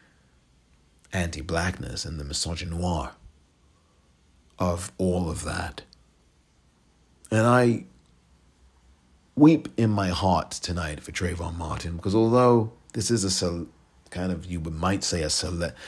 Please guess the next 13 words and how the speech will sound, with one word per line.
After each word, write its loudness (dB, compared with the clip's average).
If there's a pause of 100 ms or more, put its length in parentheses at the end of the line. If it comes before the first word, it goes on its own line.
(160)
celebratory 4
moment -2
because -6
it's -8
his -8
twenty-ninth 0
birthday, -4 (640)
it's -2
also 4
a -8
very -2
sad 0
moment -10